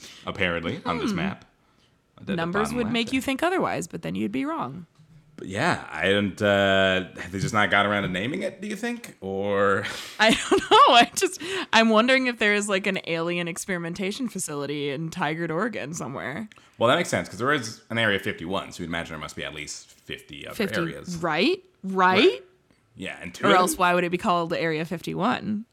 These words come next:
Speaker 1: Exactly. Two of them
Speaker 2: Yeah.
Speaker 1: are, are in our, our backyard, apparently.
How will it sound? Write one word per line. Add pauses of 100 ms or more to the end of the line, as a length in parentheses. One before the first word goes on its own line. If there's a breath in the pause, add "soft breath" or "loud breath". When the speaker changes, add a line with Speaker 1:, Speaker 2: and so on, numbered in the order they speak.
(460)
Speaker 1:
Exactly. (760)
Two
of
them
Speaker 2:
Yeah.
Speaker 1:
are,
are
in
our,
our
backyard, (340)
apparently.